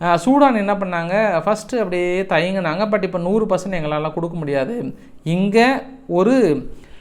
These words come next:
பெரிய போர்ட் ஒண்ணு கேக்குறாங்க. அதாவது இன்டெலிஜென்ட் தகவலை திரட்டுவதற்காகவும் இந்த பகுதியில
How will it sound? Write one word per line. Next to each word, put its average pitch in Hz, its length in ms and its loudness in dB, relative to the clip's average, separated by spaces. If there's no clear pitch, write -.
பெரிய 247 300 4
போர்ட் 247 320 4
ஒண்ணு - 20 2
கேக்குறாங்க. 143 560 0
அதாவது 151 680 0
இன்டெலிஜென்ட் 226 680 0
தகவலை 196 540 4
திரட்டுவதற்காகவும் 156 1080 0
இந்த 214 300 4
பகுதியில 220 840 2